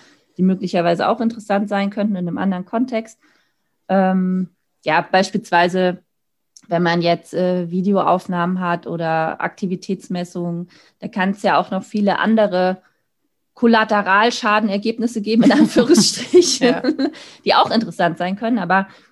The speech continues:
Speaker 1: eine Studie hat in der Regel so immer einen bestimmten Fokus und ja, der wird dann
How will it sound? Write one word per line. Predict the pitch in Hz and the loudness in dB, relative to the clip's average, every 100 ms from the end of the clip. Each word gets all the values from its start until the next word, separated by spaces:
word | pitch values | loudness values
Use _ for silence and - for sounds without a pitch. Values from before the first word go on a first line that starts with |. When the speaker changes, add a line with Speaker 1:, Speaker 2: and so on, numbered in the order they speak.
| - - | -20 -4
Speaker 1:
eine | 196 202 | 0 0
Studie | - 214 214 | -2 0 0
hat | 220 208 _ _ _ - | 0 -4 _ _ _ -2
in | 202 | 0
der | 196 | 2
Regel | 208 220 202 | 2 0 -2
so | 175 | -2
immer | 202 190 | 0 0
einen | - 185 185 196 | 0 -2 -4 -6
bestimmten | 180 185 196 180 | -10 -10 -8 -8
Fokus | 269 311 285 294 - | -8 -6 -8 -10 -14
und | - 214 214 208 - - - _ | -12 -6 -4 -6 -10 -20 -20 _
ja, | 160 143 143 _ - | -6 -4 -6 _ -6
der | 175 | -4
wird | 185 175 | -4 -2
dann | 175 - | -2 -4